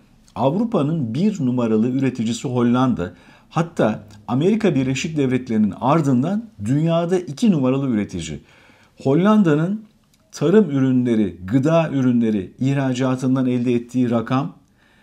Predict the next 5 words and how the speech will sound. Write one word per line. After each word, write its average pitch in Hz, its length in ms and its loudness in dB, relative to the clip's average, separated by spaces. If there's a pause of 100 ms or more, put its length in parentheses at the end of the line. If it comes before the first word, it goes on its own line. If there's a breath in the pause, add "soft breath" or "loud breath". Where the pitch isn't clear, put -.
(240 soft breath)
e, 107 60 -8
değerli 123 640 0
takipçilerim, 117 760 -4 (680)
sıkı 170 460 0
durun, 127 340 0